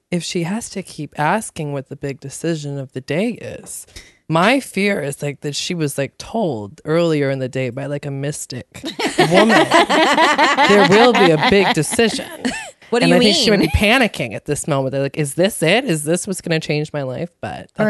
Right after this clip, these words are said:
Speaker 1: that's
Speaker 2: Or, like,
Speaker 3: yeah, or
Speaker 2: yeah, if you,
Speaker 3: horoscope.
Speaker 2: if you choose
Speaker 1: Mm-hmm.
Speaker 2: wrongly,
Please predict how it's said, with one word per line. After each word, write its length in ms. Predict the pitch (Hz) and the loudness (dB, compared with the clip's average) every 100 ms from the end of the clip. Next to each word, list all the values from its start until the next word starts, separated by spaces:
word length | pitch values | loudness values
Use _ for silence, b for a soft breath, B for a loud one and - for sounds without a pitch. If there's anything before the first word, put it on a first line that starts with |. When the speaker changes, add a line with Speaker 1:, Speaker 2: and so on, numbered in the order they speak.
| 208 | 2
Speaker 1:
that's 60 | |
Speaker 2:
Or, 40 | 208 | 4
like, 80 | |
Speaker 3:
yeah, 80 | 214 | 4
or 40 | 190 | 4
Speaker 2:
yeah, 400 | 214 196 180 262 | 4 4 4 2
if 60 | 220 | 0
you, 120 | 220 | 2
Speaker 3:
horoscope. 240 | 165 147 | 2 2
Speaker 2:
if 160 | 175 208 | 0 0
you 100 | 220 | -4
choose 420 | 190 - 220 208 | -2 -2 0 0
Speaker 1:
Mm-hmm. 360 | 175 170 170 160 | 0 0 2 2
Speaker 2:
wrongly, 1000 | 196 196 226 226 185 160 160 170 214 233 | 2 2 2 2 0 0 -2 -4 -6 -8